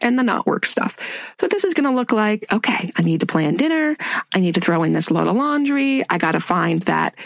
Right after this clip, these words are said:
book I borrowed from so-and-so and mail it back. I need to send a birthday card to this person. I need to call that person back. I need to get this project done for work. All of it. <laughs> It's all of it.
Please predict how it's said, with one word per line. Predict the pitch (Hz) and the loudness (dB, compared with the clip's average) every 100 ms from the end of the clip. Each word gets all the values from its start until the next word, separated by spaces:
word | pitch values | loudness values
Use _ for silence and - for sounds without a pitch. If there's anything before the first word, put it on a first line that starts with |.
| - | -4
book | 311 330 | -4 0
I | 277 | 0
borrowed | 247 262 262 | 2 0 0
from | 262 240 | 0 0
so-and-so | 254 247 247 - 240 214 | 2 2 0 2 2 2
and | 175 | 2
mail | 165 160 | 2 0
it | 175 | 0
back. | 269 269 170 170 - - | 0 0 0 -2 -4 0
I | 185 | 2
need | 170 | 2
to | 170 | 2
send | 151 156 | 0 0
a | |
birthday | - 247 262 - 254 | 0 0 0 0 -2
card | 240 - 247 240 | 0 0 2 2
to | 233 | 2
this | 247 - | 0 0
person. | 240 240 - 233 | 0 0 2 2
I | 190 | 2
need | 165 | 2
to | 160 | 0
call | 180 170 | 0 2
that | 196 226 - | 0 0 -2
person | 214 - 196 | 0 2 2
back. | 190 196 196 - - - - - | 2 2 0 -4 -8 -10 -12 -4
I | 175 | 0
need | 175 160 | 2 2
to | - | 0
get | - - | 0 0
this | - - | -2 -2
project | - 226 233 233 226 | 0 0 0 0 0
done | 214 | 0
for | 208 208 | 2 2
work. | 202 202 202 - - - | 2 2 0 -4 -12 -2
All | 165 156 147 | 0 2 0
of | 147 175 | -2 -6
it. | - - 214 190 208 285 - 302 381 453 - | -6 0 2 2 2 0 2 0 0 0 0
<laughs> | |
It's | 359 349 339 - | 0 0 -2 -2
all | 196 165 165 | 0 2 2
of | 165 | 2
it. | 156 | 0